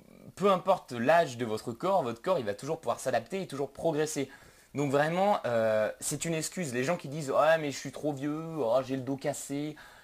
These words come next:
Euh, je le vois, mes parents disent souvent ça quand on leur parle de sport, ils sont pas très, très sport. Et moi, je trouve ça vraiment dommage.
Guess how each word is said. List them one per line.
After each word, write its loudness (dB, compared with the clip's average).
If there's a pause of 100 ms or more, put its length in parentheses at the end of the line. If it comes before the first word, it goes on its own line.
(140)
Euh, 0
je -6
le 0
vois, 4
mes -2
parents 8
disent -4
souvent -2
ça 0
quand -8
on -2
leur 0
parle -2
de -8
sport, 0
ils -2
sont -12
pas 0
très, -8
très -10
sport. -2 (460)
Et -6
moi, -2
je -6
trouve -8
ça -2
vraiment -2
dommage. -4